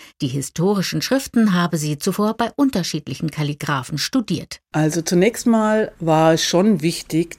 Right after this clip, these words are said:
Speaker 2: diese Wurzeln, die Basis kennenzulernen. Wie werden die historischen Schriften geschrieben? Welche Proportionen, welche Formen? Aber gleichzeitig auch, wie ist es kompositorisch, etwas schön umzusetzen?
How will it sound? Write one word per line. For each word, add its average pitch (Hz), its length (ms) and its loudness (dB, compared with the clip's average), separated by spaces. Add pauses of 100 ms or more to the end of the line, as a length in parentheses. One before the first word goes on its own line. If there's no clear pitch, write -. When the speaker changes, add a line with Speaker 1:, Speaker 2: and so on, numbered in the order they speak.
(100)
Speaker 2:
diese 147 760 2
Wurzeln, 143 460 0
die 127 100 -2
Basis 123 840 -4
kennenzulernen. 117 1080 0
Wie 143 300 -2
werden 131 340 -2
die 123 120 -4
historischen 131 520 -6
Schriften - 360 -6
geschrieben? 139 600 -4 (340)
Welche 135 260 0
Proportionen, 143 880 0
welche 135 220 -2
Formen? 139 800 -2
Aber 135 180 -2
gleichzeitig 190 720 -4
auch, 156 280 0
wie 170 260 0 (260)
ist 156 160 0
es 156 140 -2
kompositorisch, 160 1000 0
etwas - 380 -4
schön 139 240 0
umzusetzen? 117 880 -2